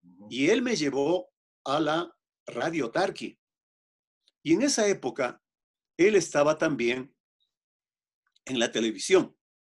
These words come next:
Speaker 2: que en esa época era Telenacional, que quedaba, recuerda, ahí en la América, en la
Speaker 1: Murllón.
Speaker 2: Murllón y América, una,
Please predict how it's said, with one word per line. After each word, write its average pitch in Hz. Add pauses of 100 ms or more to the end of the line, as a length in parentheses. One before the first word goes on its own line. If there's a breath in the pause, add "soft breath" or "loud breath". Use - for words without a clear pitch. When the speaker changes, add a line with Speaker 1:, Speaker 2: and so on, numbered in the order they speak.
(580)
Speaker 2:
que 117
en 117
esa 131
época 139
era 113
Telenacional, 135 (880)
que 117
quedaba, 120
recuerda, 135
ahí 135
en 127
la 110
América, 120
en 123
la 120
Speaker 1:
Murllón. 120
Speaker 2:
Murllón 208
y 139
América, 131
una, 135